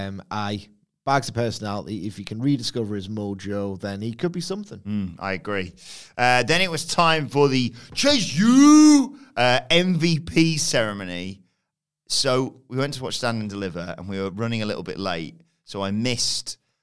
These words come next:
Speaker 2: uh, pretty much ninety percent of the, uh, 'cause they put it, they randomly just went, "Oh, it's on the kickoff
Speaker 1: Yeah,
Speaker 2: now."
Speaker 1: yeah, yeah.
Speaker 2: So we were walking to our seats, and the noise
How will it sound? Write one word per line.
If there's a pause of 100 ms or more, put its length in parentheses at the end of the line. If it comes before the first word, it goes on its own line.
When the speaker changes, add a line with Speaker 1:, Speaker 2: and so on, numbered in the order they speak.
(580)
Speaker 2:
uh,
pretty
much
ninety
percent (160)
of
the,
uh,
'cause
they
put
it,
they
randomly
just
went,
"Oh,
it's
on
the
kickoff
Speaker 1:
Yeah,
Speaker 2:
now."
Speaker 1:
yeah, (720)
yeah. (160)
Speaker 2:
So
we
were
walking
to
our
seats, (340)
and
the
noise